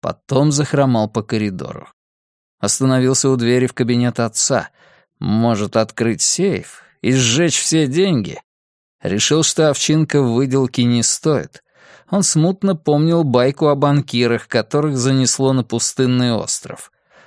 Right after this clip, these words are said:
Там они богатели, выгодно продавая свою одежду. С губ младшего сорвался лающий смех, хотя в памяти не осталось ни ключевой фразы, ни смысла байки.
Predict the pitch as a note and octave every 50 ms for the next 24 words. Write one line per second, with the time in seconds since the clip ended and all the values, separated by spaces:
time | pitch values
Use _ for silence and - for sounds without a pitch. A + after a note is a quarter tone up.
0 | _ _ _ - G3+ G#3+ G#3 F#3+ F3+ E3 D#3+ D3+ C#3+ B2+ A2+ A#2 C3 B2 A#2+ B2+
1 | A#2+ G#2+ - - E3+ F3+ F#3 F3 E3+ D#3 C#3 A#2 G#2 G2 G#2 A#2+ E3 F3+ D#3+ D3+
2 | D3+ D3+ D3+ - - C3 B2 A#2 A#2+ A2+ G#2 G#2+ A2+ A#2 A#2 - - B2 B2+ B2+
3 | C3 C3 C3+ C#3 D#3 D#3 D#3+ D3+ A2 C2 - - - - - _ _ _ _ _
4 | _ _ _ _ _ _ _ _ _ - B2 A#2+ C3 D#3 G#3+ A3 G#3+ - E3 D#3+
5 | E3 F3 F3 E3+ - - - D#3 D3+ D3+ D3 C#3 C3+ - - - A#2+ G#2+ G2+ G#2
6 | A#2 C#3+ D#3+ D3+ - - D3+ C#3+ C#3 B2 B2 C3+ C3+ C3 B2+ B2 - - - A2+
7 | G#2 - - - A#2 A2+ A#2 A2 F#2+ - - - - _ - - - - _ -
8 | - F#2+ - G2 F#2+ - - - - A#2+ C3+ D3 D#3 C#3 - D#3 C#3+ C#3+ C3+ B2+
9 | - - C#3+ C3+ C3+ C3+ B2+ - - B2+ C#3 F3 G3 - - F3+ F3 D#3+ - -
10 | D3 C#3+ D3 C#3+ C#3 - - G2 G2+ A2 A2+ A#2 G2+ G2+ G#2+ G#2 - _ _ _
11 | _ _ _ - G#2+ A#2+ D3+ D#3+ - - A#2+ A2 A2 G#2 - - G#2 G#2 G2+ F#2
12 | F2+ F2 D#2 B1+ - - - - - - -